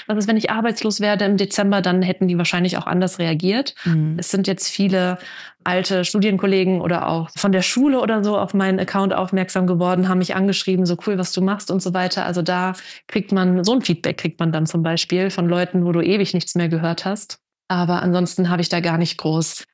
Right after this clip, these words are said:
Speaker 1: mit Leuten drüber geredet, so, "Hey, ich wurde gekündigt und ich mache jetzt Instagram oder TikTok."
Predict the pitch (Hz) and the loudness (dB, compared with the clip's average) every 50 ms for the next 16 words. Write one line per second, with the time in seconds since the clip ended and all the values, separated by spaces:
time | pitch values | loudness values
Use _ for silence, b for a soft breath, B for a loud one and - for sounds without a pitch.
0 | B B B B - 185 175 185 180 175 - 175 175 175 160 175 160 160 160 160 | B B B B 0 0 2 2 2 2 2 2 2 2 2 2 2 2 2 2
1 | 175 175 170 - - 180 208 226 202 - 175 - - - - - 277 311 233 - | 2 2 0 0 0 0 0 0 0 0 -2 -4 -4 -4 -4 -2 0 0 0 0
2 | 190 180 170 160 - 180 160 - 175 165 - 190 226 - - 196 165 180 170 165 | 0 0 0 0 -2 -2 -2 -2 -2 0 0 -2 -2 0 -2 -2 0 0 0 2
3 | 165 165 165 160 156 - 220 - - - 196 202 196 - | 2 2 0 -2 -2 -4 -6 -4 -4 -4 -4 -4 -6 -10